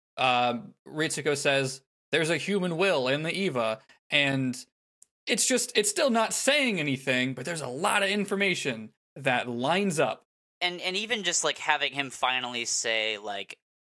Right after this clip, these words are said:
Speaker 2: "I will do this because it'll make my dad like me or respect me or pay attention to me," or whatever, is like, or, or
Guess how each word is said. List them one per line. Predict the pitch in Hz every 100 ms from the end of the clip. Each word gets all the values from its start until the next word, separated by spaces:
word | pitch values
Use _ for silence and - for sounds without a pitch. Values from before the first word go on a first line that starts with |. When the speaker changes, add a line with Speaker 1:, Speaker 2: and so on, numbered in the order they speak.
| _ -
Speaker 2:
"I | 143
will | 151 151
do | 127 131
this | 120 120 -
because | 127 113 123 113
it'll | 104 113
make | 110 113 110
my | 113 107
dad | 101 110 107 113 113 104 117
like | 120 117 113
me | 123 117
or | 107
respect | 110 104 - 123 113 123
me | 113
or | 107
pay | 120
attention | 110 117
to | 120
me," |
or | 113
whatever, | 107 104
is | 107
like, | 107 101 _ _ _ _ -
or, | 117
or | 165